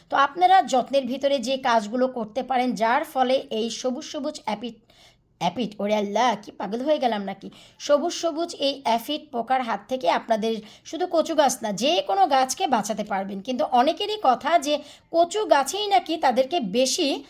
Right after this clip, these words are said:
অ্যাফেক্ট করছে এই পোকাগুলো। তো আপনারা শুরুতেই যে কাজটি করবেন, মাটিগুলোকে একটু ভালো করে এভাবে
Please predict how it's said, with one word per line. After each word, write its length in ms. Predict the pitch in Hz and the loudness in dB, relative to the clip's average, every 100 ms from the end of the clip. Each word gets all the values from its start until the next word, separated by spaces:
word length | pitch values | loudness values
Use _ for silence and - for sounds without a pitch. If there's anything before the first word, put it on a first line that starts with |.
| - _ | -20 _
অ্যাফেক্ট 440 | 254 262 330 320 - | 2 2 2 -2 -10
করছে 320 | 294 254 254 349 | -2 -2 0 2
এই 440 | 339 240 226 320 339 | 4 4 0 0 -2
পোকাগুলো। 520 | 240 208 185 170 175 - - - | -6 -4 -6 -8 -10 -14 -20 -6
তো 60 | - | 2
আপনারা 480 | - - 359 349 339 | 2 2 2 4 2
শুরুতেই 540 | - 320 330 349 403 | -2 -6 -6 -4 -4
যে 160 | 302 294 | -2 -2
কাজটি 400 | 277 214 214 269 | 0 -2 -4 -10
করবেন, 500 | 269 254 233 320 392 | 0 0 6 6 6
মাটিগুলোকে 840 | 269 240 226 294 240 262 262 262 | -2 -2 -2 -6 -6 -6 -2 -2
একটু 460 | 269 254 247 - 349 | -2 -2 -4 -8 -8
ভালো 320 | 190 226 247 | -6 -6 -2
করে 240 | 285 285 | 0 2
এভাবে 340 | 254 254 269 | 2 2 2